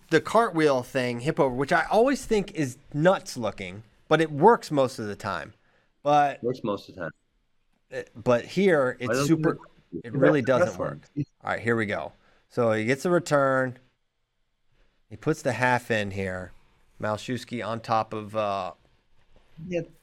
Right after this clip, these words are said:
Speaker 2: get off the
Speaker 1: Pause.
Speaker 2: coaches already.
Speaker 1: Yeah, I know. I don't know why they love doing it. Boom. And
Speaker 2: No, you can't.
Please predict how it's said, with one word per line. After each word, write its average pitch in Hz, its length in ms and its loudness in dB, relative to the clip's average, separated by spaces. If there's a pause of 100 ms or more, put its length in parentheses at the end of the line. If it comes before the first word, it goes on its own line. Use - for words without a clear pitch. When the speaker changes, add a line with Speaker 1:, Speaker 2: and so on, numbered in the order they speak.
(420)
Speaker 2:
get 165 100 0
off - 80 2
the - 100 -6
Speaker 1:
Pause. 98 80 0
Speaker 2:
coaches 302 340 2
already. 87 400 -2 (340)
Speaker 1:
Yeah, 101 220 -6
I 92 60 -6
know. 90 160 -14
I 98 100 -8
don't 117 160 -2
know 101 120 -8
why 95 180 -8
they 92 240 -10
love 92 340 -8
doing 92 180 -10
it. - 120 -18
Boom. 147 420 2 (280)
And 143 520 0
Speaker 2:
No, 147 100 4 (100)
you 190 140 -2
can't. 214 320 -2